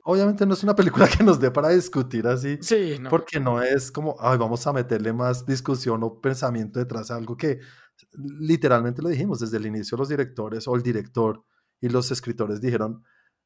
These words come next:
Speaker 1: "Ey, esto es una tontería, ni siquiera vamos a explicar esto y vamos a mostrarles que no le den más vueltas al tema". Bueno, para finalizar, pongámosle una nota, Chris.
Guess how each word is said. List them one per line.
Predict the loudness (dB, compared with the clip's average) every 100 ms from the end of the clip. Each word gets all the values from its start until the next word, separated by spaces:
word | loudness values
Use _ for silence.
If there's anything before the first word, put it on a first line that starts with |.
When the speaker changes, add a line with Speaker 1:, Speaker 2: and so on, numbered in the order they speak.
| _
Speaker 1:
"Ey, | -2 0
esto | 0 -4
es | -2
una | -2
tontería, | -2 -2 0 -2
ni | -4
siquiera | -6 -2 -2
vamos | 0 -4
a |
explicar | -4 -4 -2 -2
esto | 0
y | 2
vamos | 2 0
a | -2
mostrarles | -2 -4 -6 -6
que | -2 0
no | 0 0 -2 -4 -10
le | -2 0
den | 0 -2
más | -2
vueltas | -2 -2 -4 -6
al | -8
tema". | -12 -16 _ 2
Bueno, | 2 2 -4 -2
para | 0
finalizar, | 2 2 2 2 2
pongámosle | 2 2 4
una | 4 2
nota, | 2 0
Chris. | 2 0 0 -8